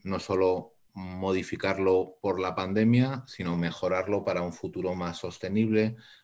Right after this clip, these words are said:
más vinculado, pues, a los objetivos que ya teníamos, ¿no? antes de la pandemia, de acercar a las personas a donde viven, donde están, que es el marco de derechos y, y la comunidad, ¿no? y, y el entorno comunitario.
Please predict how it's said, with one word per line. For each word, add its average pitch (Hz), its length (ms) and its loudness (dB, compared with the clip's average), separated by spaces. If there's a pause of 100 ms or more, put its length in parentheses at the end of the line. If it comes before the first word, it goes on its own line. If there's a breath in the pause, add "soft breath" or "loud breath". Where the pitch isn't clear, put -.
(160)
más 90 420 -6
vinculado, 90 600 -2
pues, 92 200 -4
a 92 40 -2
los 80 160 -4
objetivos 92 440 -2
que 104 120 0
ya 95 120 4
teníamos, 90 560 2
¿no? 151 240 -2 (360 loud breath)
antes 87 300 -4
de 90 100 0
la 85 120 0
pandemia, 95 600 -2 (280 loud breath)
de 87 120 -2
acercar 87 380 -4
a 95 60 0
las 95 140 -2
personas 113 680 0
a 95 120 -4
donde 85 260 -2
viven, 107 340 4
donde 95 240 -2
están, 107 380 0
que 85 200 -4
es - 260 -12
el 87 80 -8
marco 92 320 -4
de 98 80 0
derechos 107 680 -2
y, 82 340 -4
y 85 80 -10
la 80 140 -4
comunidad, 80 560 -6
¿no? 87 160 -8
y, 78 200 -10
y 85 100 -8
el 80 80 -10
entorno 85 340 -8
comunitario. 80 560 -8